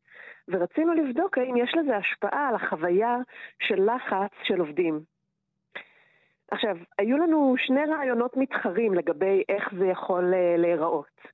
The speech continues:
מצד אחד, אנחנו יודעים ממחקרי עבר שהתופעה הזו של Monday Blues, זה נקרא, אה, בארצות הברית, אה, ובארץ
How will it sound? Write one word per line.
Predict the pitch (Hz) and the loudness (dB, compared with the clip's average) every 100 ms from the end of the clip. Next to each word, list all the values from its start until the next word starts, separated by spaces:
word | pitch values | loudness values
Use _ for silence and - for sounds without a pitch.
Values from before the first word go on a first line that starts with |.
| - - - - | -20 -20 -20 -4
מצד | 190 202 339 370 | -2 0 0 0
אחד, | - 320 277 277 247 247 | 0 0 0 0 0 0
אנחנו | 208 208 196 | 0 2 4
יודעים | 185 175 233 | 2 2 2
ממחקרי | 247 190 - 170 190 | 2 0 -2 0 0
עבר | 196 180 285 262 262 277 - - | 0 -2 -2 0 0 -2 -10 -10
שהתופעה | - 170 185 - 180 214 269 | -6 -4 -4 -4 -4 -2 -2
הזו | 277 190 151 | -2 0 -2
של | - 170 | 0 -2
Monday | 151 170 202 226 214 180 156 | 0 0 0 0 0 0 2
Blues, | 185 196 147 - 147 | 4 4 0 -6 -4
זה | 160 | -2
נקרא, | 151 - 165 165 160 | -2 -2 -2 0 -2
אה, | - 151 147 | -2 -2 -2
בארצות | 151 143 - 160 | -2 -2 -4 -4
הברית, | 147 180 170 - - - - - | 0 2 0 -4 -16 -16 -18 -14
אה, | 147 | -4
ובארץ | 156 156 175 220 | -2 -2 -2 -2